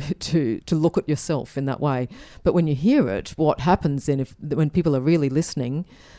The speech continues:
then they start to talk about their own weakness too. They actually start to go, you know, "When I was doing that, you know, that was, uh, at first I didn't, I had no idea,"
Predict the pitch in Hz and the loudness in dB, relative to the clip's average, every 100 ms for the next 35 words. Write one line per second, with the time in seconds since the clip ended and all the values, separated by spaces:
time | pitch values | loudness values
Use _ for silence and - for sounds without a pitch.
0 | - - 160 165 220 - 175 120 139 - | -12 0 2 4 2 2 -2 -2 -4 -2
1 | 139 131 131 - 127 135 135 - 131 - | 0 0 -2 -2 -2 -2 -2 -4 -8 -6
2 | 185 139 143 - 147 - 139 - - 139 | -4 -2 -2 -4 -2 -2 -2 -2 0 2
3 | 131 131 143 135 131 - - - - - | 2 0 0 0 -2 -6 -18 -20 -16 -14
4 | - 175 180 - 156 151 143 - 156 160 | 0 2 2 2 2 2 0 4 6 6
5 | 165 151 131 95 - - - - - - | 4 4 2 2 -4 -10 -14 -20 -20 -8
6 | 165 151 147 - 151 175 160 160 - - | 2 4 6 4 4 4 6 2 2 -2
7 | 160 160 160 123 170 - 180 170 - 143 | 0 2 2 4 4 6 8 8 4 0
8 | 147 143 - 156 143 151 147 135 127 139 | 0 -2 0 2 2 2 2 0 0 -2
9 | 127 | -2